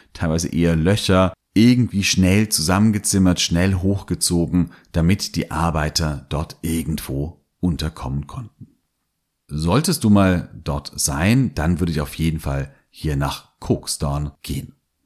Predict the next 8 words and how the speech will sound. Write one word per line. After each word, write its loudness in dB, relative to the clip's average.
Nach -2
Gällivare 0
kann 2
man 4
gut 4
kommen 2
mit 0
der 2